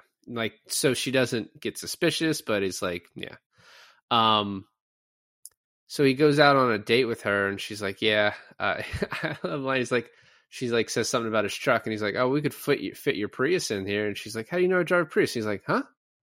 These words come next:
Oh, huh? What? I just, I just guessed. You look like you,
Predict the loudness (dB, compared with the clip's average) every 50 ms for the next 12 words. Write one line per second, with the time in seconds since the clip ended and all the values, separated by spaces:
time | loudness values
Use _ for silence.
0 | _ -8 -4 -4 -4 -4 -6 _ -4 -2 -2 0 2 2 2 2 0 _ _ _
1 | _ _ _ _ _ _ _ _ _ _ _ _ _ _ -10 -6 -4 -4 -4 -4
2 | -6 -6 -6 -6 -4 -4 -4 -2 0 2 2 2 2 0 -4 -6 -6 -4 -4 -4
3 | -4 -4 -6 -6 -8